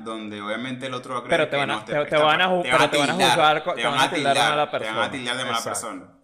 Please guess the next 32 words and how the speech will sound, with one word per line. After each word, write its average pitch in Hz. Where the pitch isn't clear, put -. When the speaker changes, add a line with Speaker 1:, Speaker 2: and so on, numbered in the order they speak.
Speaker 2:
Pero, 151
Speaker 1:
Te 131
van 107
a -
Speaker 2:
marico, 160
Speaker 1:
tildar 135
de -
mala -
Speaker 2:
todo 175
el 190
Speaker 1:
persona. 190
Speaker 2:
mundo 190
puede 170
pasar 151
por 147
un 147
mal 139
día, 139
todo 139
el 135
mundo 139
puede 135
estar 135
pasando 139
por 131
un 127
momento 135
y 147
explotar. 135
La 117
cosa 143
es 254